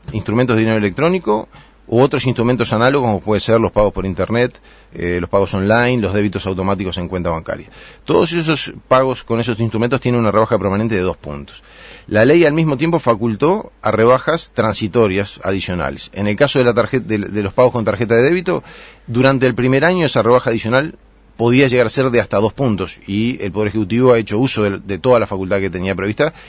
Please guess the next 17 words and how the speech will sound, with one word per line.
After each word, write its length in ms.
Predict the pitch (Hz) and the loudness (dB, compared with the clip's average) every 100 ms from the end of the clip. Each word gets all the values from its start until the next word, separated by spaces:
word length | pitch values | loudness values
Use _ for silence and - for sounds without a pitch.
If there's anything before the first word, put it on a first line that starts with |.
| - | -10
y 140 | 98 | -10
por 320 | - _ 107 | -10 _ -4
eso 120 | 107 | -4
que 60 | 107 | -4
estamos 320 | 107 113 110 | -2 0 0
hablando 260 | 101 113 113 | 0 0 0
de 120 | 104 | 0
cuatro 340 | - 117 110 | 0 0 0
puntos 260 | 95 113 104 | -2 -2 -2
de 80 | 95 | 0
rebaja 300 | 101 101 101 | 0 0 -2
el 40 | |
primer 260 | 92 117 123 | -4 0 0
año, 260 | 143 185 202 - - - - - | 0 -4 -8 -16 -20 -20 -20 -2
el 140 | 131 | 0
segundo 380 | 107 147 170 156 | 2 2 4 4
año, 260 | 165 156 | 2 0